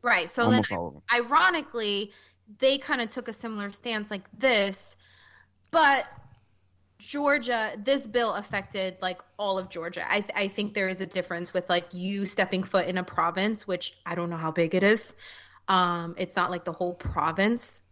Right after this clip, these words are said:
Speaker 1: is a labor camp, you know, it's like you're in the wilderness, you know, you're in mountains and desert, and then you're filming this, like, huge army scene. And then the rest of, like, the dialogue scenes are filmed in New Zealand on, like, sets, right?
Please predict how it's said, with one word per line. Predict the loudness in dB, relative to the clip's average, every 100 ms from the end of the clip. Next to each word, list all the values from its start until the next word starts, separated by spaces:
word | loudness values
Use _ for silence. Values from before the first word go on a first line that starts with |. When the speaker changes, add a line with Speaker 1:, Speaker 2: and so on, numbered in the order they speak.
| _
Speaker 1:
is | 0 2
a | 0
labor | 0 0 0
camp, | 0 0 0 0
you | 0
know, | 0 0
it's | 0 0
like | -4 -4
you're | -4 0 2
in | 4
the | 2
wilderness, | 4 2 2 0 -2 -6 -8 -6
you | -2
know, | 0 0
you're | 0 2 2
in | 2 0 -2 -4
mountains | -2 0 -2 -6
and | -6 -2
desert, | -2 -2 -4 -4
and | -4
then | -2
you're | -2
filming | -2 -2 0 2
this, | 0 0
like, | -2 -4 -10
huge | -10 -4 -4 -2
army | 4 6 6 2 -2 -4 -8 -16 -20 _
scene. | -8 -2 0 -2 -8 -12 -12 -2
And | 0
then | 2 0 -6 -12 -14
the | -4
rest | -2 0 -2
of, | -4
like, | -4 -4 -6
the |
dialogue | 0 0 0 -2 -6
scenes | -8 -10 -10 -10
are | -10
filmed | -6 -4 -2
in | -2
New | -2 -2
Zealand | -2 -2 -2 2
on, | 2
like, | 2 -6
sets, | -2 -2 -2 -8 -20 -20 -20 _ 0
right? | 2 2 -2